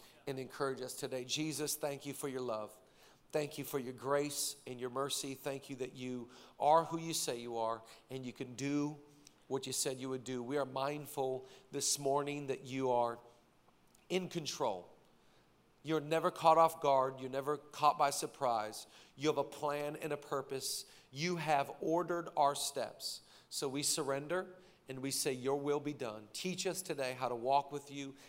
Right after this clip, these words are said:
and how to receive your overwhelming grace. We love you more than anything else. And God, we thank you that you have the Lakers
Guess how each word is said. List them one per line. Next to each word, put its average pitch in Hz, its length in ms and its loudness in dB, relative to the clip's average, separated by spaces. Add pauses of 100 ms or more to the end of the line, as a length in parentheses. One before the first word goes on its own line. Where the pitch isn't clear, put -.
(140)
and 123 100 -10
how 127 160 0
to 131 80 0
receive 135 560 -4
your 127 180 0 (100)
overwhelming 139 1000 2
grace. 107 460 -6 (260)
We 139 100 -2
love 135 160 4
you 139 80 -2
more 135 140 0
than 135 100 -2
anything 139 400 -4
else. 117 240 -4
And 135 80 -8
God, 135 220 2
we 139 60 -2
thank 139 340 -4
you 143 60 0
that 123 100 -6
you 139 140 0
have 143 100 2
the 156 80 4
Lakers 131 640 0